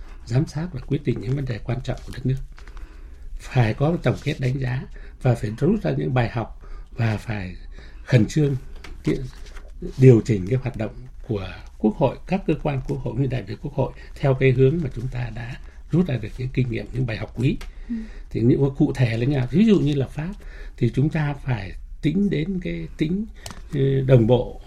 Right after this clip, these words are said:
Speaker 1: cái tính khả thi của các văn bản pháp luật được ban hành và làm sao để tuổi thọ của các luật nó dài hơn. Chứ gần đây có cái xu thế là tuổi thọ của mỗi lần sửa sau để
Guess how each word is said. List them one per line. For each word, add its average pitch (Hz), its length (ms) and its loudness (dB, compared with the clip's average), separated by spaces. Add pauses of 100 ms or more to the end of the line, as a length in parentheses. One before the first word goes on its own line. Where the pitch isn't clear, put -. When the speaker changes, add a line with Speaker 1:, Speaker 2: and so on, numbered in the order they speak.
Speaker 1:
cái 147 100 0
tính 147 240 -2
khả 123 200 -2
thi 160 320 -2
của - 120 -6
các 156 220 -6
văn 151 200 -2
bản 107 200 -6
pháp 185 200 -4
luật 123 160 0
được - 120 -10
ban 135 160 2
hành 123 180 4 (440)
và 120 200 2
làm 127 160 4
sao 156 200 -4
để 135 180 -2
tuổi 104 220 0
thọ 117 360 -4
của 104 80 -10
các - 240 -8
luật 127 160 -2
nó 127 80 0
dài 131 260 2
hơn. 143 160 0 (100)
Chứ 160 100 0
gần 139 200 2
đây 143 160 -2
có 151 100 -4
cái 156 140 -6
xu 156 220 -8
thế 147 180 -4
là 170 120 -4
tuổi 110 140 -6
thọ 117 240 -6 (400)
của 131 100 2
mỗi 175 160 6
lần 139 180 4
sửa 110 240 0
sau 147 280 -2
để 123 180 -4